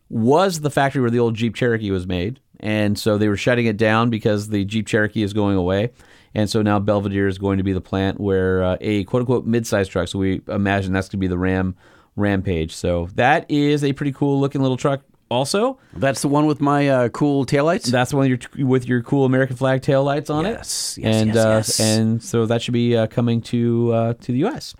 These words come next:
Speaker 2: I wonder, twenty twenty-five, twenty-six?
Speaker 1: Yeah,
Speaker 2: If you had to
Speaker 1: I,
Speaker 2: guess.
Speaker 1: I'm sure it'll be twenty-five. Also, uh,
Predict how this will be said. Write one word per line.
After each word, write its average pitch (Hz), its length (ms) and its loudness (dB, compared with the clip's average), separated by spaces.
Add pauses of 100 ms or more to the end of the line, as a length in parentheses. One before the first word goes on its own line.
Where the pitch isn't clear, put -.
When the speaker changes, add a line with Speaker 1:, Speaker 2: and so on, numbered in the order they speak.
(140)
Speaker 2:
I 113 100 -12
wonder, 135 460 -2
twenty 110 760 0
twenty-five, 104 480 -6
twenty-six? - 640 -6
Speaker 1:
Yeah, 165 220 4
Speaker 2:
If - 80 -2
you 117 40 0
had 98 100 0
to 107 40 0 (100)
Speaker 1:
I, 107 100 2
Speaker 2:
guess. 110 100 2
Speaker 1:
I'm 107 180 2
sure 110 160 -2
it'll 101 80 0
be 95 120 -2
twenty-five. 98 760 0
Also, 165 580 2
uh, 127 240 2